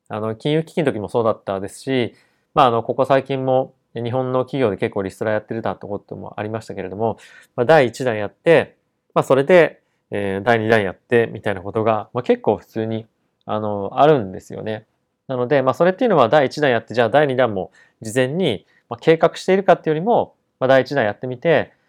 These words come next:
えー、まあ、それで、まあ、もう少しやっぱきつかったらもう第二弾やるしかないよねぐらいな感じの、えー、流れだと思うんですけれども、まあ、そういった流れで、えー、今後も継続的にこのような状況になっていくと思うので、えー、そのあたりが、まあ、どう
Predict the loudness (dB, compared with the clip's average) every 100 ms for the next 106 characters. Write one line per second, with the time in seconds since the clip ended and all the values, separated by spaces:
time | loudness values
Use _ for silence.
0 | _ _ -6 -2 -2 0 -2 2 2 2
1 | 0 -2 -6 -10 -8 -10 -18 -8 -8 -6
2 | -10 -8 -6 -6 -6 -6 -6 -6 -6 -4
3 | -2 0 0 -2 -6 -10 -8 -2 0 0
4 | _ _ _ -12 -6 0 0 0 -2 -6
5 | -8 -10 -10 -10 -4 -2 -2 -4 _ _
6 | _ -8 -2 -2 0 -2 0 2 4 2
7 | 0 _ -14 -10 -10 -8 -6 -6 -8 -12
8 | -12 -8 -6 -2 -2 -2 -6 -10 -8 -6
9 | -6 -8 -16 -12 -10 -8 -8 0 2 2
10 | -2 _ _ _ -8 -6 -6 -6 -6 -4
11 | -4 -6 -14 _ _ _ _ -8 -6 -4
12 | -4 -6